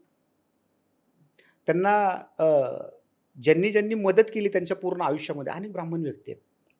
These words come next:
त्यांची कुठं नावं येत नाही. मग फातिमाच का आवश्यक असते? कारण त्यांना ते दाखवायचं आहे की ज्या काळामध्ये एका विशिष्ट जातीने म्हणजे ब्राह्मण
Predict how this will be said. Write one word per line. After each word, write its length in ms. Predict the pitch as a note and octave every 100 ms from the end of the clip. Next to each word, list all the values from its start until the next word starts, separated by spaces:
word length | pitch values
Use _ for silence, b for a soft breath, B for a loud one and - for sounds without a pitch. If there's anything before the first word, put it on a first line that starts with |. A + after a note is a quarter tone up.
| _
त्यांची 240 | B2+ A#2 F3
कुठं 240 | F3 E3+
नावं 220 | F3+ F3
येत 180 | F3 E3
नाही. 200 | D#3 D3+ - _ _ _ _ _ _ _ _ _ _ _
मग 60 | G3+
फातिमाच 500 | F#3 F3 A3 A3 A3
का 120 | G3+
आवश्यक 340 | F3 E3 E3 C#3
असते? 420 | B2 - B2+ -
कारण 240 | E3 G#3 B3
त्यांना 360 | - G#3+ B3
ते 160 | C4 C4+
दाखवायचं 760 | D#3+ C#3 D3 G#3+ A3+ F#3+ C3
आहे 180 | A#2 E3 - _ _ _ -
की 100 | A3
ज्या 260 | D3+ A3
काळामध्ये 680 | A#3 G3+ F#3+ F#3+ D3+ B2 - _ _ _ _ _ _ _ _ _ _ _ _ _
एका 120 | E3 G3+
विशिष्ट 380 | G#3+ C4 -
जातीने 320 | A3 F#3 F#3+ F#3
म्हणजे 160 | F3
ब्राह्मण 380 | F3+ E3+ E3 C#3+